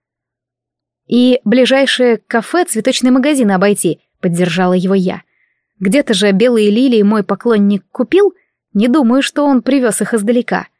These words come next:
Обработать сонным аэрозолем цветы можно было перед самым вручением. Даже лучше перед ним, чтобы состав не успел выветриться.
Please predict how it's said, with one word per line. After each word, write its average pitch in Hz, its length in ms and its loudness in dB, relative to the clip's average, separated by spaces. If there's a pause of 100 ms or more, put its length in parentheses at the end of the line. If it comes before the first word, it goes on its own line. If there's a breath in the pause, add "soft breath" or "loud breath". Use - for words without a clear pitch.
(580)
Обработать 214 760 0
сонным 247 500 2
аэрозолем 208 640 0
цветы 214 420 -2
можно 240 320 0
было 247 260 0
перед 214 300 -2
самым 247 500 0
вручением. 196 760 -4 (340)
Даже 220 420 0 (380 soft breath)
лучше 277 460 2
перед 214 280 -2
ним, 285 240 0
чтобы 214 360 -2
состав 220 480 -4
не 240 80 2
успел 262 400 0
выветриться. 196 680 -4